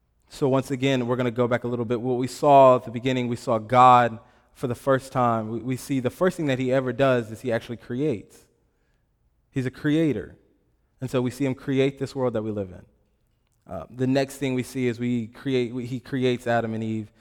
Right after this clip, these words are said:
and then he breathes life into them. He breathes a purpose. He gives them responsibility b-, after he's called them into a very direct relationship with him. Um, he,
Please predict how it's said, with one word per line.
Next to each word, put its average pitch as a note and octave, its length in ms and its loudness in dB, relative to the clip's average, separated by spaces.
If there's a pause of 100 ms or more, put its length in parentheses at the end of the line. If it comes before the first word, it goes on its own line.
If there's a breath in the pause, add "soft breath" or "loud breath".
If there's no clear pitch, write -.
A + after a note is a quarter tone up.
(220 soft breath)
and B2+ 80 -2
then B2+ 80 0
he C3+ 80 0
breathes B2 400 -2
life A2+ 420 4
into G#2+ 220 -10
them. G#2 140 -8
He A#2+ 80 -4
breathes A2+ 320 -4
a G#2 120 -6
purpose. - 800 -4 (360 soft breath)
He C#3+ 120 0
gives C3+ 300 4
them A#2+ 380 0 (340 soft breath)
responsibility B2 1300 0 (320 soft breath)
b-, A#2+ 100 -8 (720)
after C#3+ 300 4
he's B2+ 200 -4
called B2+ 280 0
them A#2 120 -2
into A#2 320 -4
a A2 80 2
very B2+ 680 2 (280 loud breath)
direct B2+ 400 0
relationship A2 520 -8
with G#2 140 -20
him. - 1160 -20
Um, A2 480 -6 (1400)
he, C#3+ 340 -2